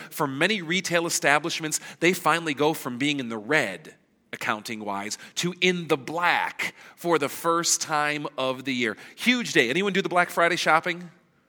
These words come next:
All right, what's wrong with you? All right. Learn from the rest of the people here, so no way am I getting up that early. But you did it. It's funny. Um, I use Google Calendar. I don't know what you use. Black Friday is actually coming up on my calendar app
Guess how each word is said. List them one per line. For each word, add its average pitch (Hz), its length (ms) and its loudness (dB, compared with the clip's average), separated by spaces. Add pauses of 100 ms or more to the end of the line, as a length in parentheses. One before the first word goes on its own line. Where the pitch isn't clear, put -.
(560)
All 151 140 4
right, 160 300 4
what's 139 180 -6
wrong 160 160 6
with 120 140 -6
you? 107 120 -6 (680)
All 135 60 4
right. 123 160 4 (420)
Learn 196 240 4
from 214 140 -2
the 214 80 4
rest 185 180 6
of 180 60 -8
the 185 60 0
people 175 280 -2
here, 156 300 2
so - 100 -4
no 127 380 -2
way 139 320 4
am 131 100 -4
I 127 80 0
getting 123 240 -4
up 123 120 -4
that 123 180 0
early. 107 340 -6 (300)
But 175 120 0
you 208 120 4
did 226 160 4
it. 107 160 -6 (120)
It's 170 220 2
funny. 175 360 0
Um, 147 340 -2 (840)
I 156 60 2
use 180 160 0
Google 175 260 -6
Calendar. 156 640 -6
I 135 80 -2
don't 143 140 -2
know 139 80 -4
what 131 160 -6
you 117 100 -6
use. 156 480 -2 (380)
Black 147 400 2
Friday 156 640 2
is 139 180 -2
actually 135 460 -2
coming 143 480 -6
up 123 360 -4
on 123 140 -2
my 113 140 -6
calendar 127 580 -6
app 147 320 -4